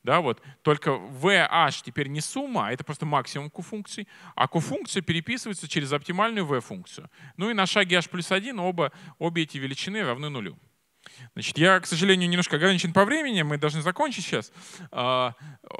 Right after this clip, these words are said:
есть некое доказательство этого факта, оно достаточно простое, можете потом, я слайды пришлю, вы можете его прочитать. В общем, здесь, э, как бы, э, доказывается достаточно легко, то есть, ну, просто некими предельными переходами. Там можно еще теорему Б по Леви вспомнить, ну, в общем,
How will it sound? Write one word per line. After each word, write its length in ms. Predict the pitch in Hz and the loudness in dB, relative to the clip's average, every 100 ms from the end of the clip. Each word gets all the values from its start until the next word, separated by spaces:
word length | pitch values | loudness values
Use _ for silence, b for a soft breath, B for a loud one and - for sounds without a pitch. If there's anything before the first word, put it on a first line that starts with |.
| - _ | -16 _
есть 340 | - 160 247 - | -8 -2 -2 -2
некое 280 | 226 202 175 | -2 -2 -2
доказательство 640 | 170 208 254 294 226 196 | 2 2 2 -4 -4 -4
этого 140 | 170 | -4
факта, 320 | 156 185 - 151 | 2 2 2 0
оно 200 | 208 214 | 0 0
достаточно 420 | 196 214 185 185 | -2 -2 -4 -4
простое, 460 | 202 214 - 285 | -4 -4 0 0
можете 440 | 190 185 175 - 180 | 2 0 -2 -4 -4
потом, 380 | 165 175 180 135 | -4 -4 -4 -4
я 100 | 143 | -6
слайды 360 | - 180 156 | -4 -4 -4
пришлю, 400 | 139 175 - 285 | -8 -8 -6 -4
вы 100 | 165 | -4
можете 240 | 170 170 160 | -4 -6 -8
его 80 | |
прочитать. 500 | 147 160 - - 277 - B B B 170 170 | -8 -10 -6 -4 -4 -6 B B B -20 -12
В 40 | 143 | -8
общем, 280 | 151 170 139 B 160 | -6 -8 -10 B -20
здесь, 400 | 123 123 220 - | -8 -4 -4 -6
э, 140 | 156 143 | -8 -8
как 180 | 147 | -8
бы, 220 | 147 139 110 _ _ 196 78 82 | -4 -4 -4 _ _ -20 -20 -12
э, 840 | 127 120 110 110 107 107 107 110 - - - 123 135 | -6 -2 -2 -2 -2 -2 -2 -4 -8 -14 -14 -10 -4
доказывается 600 | 147 156 226 196 165 147 | -2 2 2 0 -6 -6
достаточно 420 | 135 160 180 - | -4 -4 -4 -6
легко, 240 | 160 - 107 | -8 -10 -12
то 60 | |
есть, 140 | 104 202 | -10 -8
ну, 100 | 214 | -6
просто 260 | 180 - | -6 -2
некими 260 | 190 165 123 | -2 -2 -6
предельными 460 | 135 135 156 123 | -6 -4 -4 -4
переходами. 560 | 113 - 135 107 82 71 - _ | -6 -6 -4 -6 -6 -16 -20 _
Там 120 | 87 | -18
можно 360 | 82 98 98 95 | -14 -12 -12 -12
еще 340 | 92 95 87 | -14 -12 -14
теорему 380 | - 110 95 95 | -12 -10 -10 -10
Б 120 | 107 | -10
по 120 | 104 | -10
Леви 240 | 120 202 269 | -10 -10 -12
вспомнить, 400 | - 147 127 175 | -12 -10 -10 -10
ну, 120 | 156 | -8
в 60 | 131 | -8
общем, 240 | - 107 | -10 -14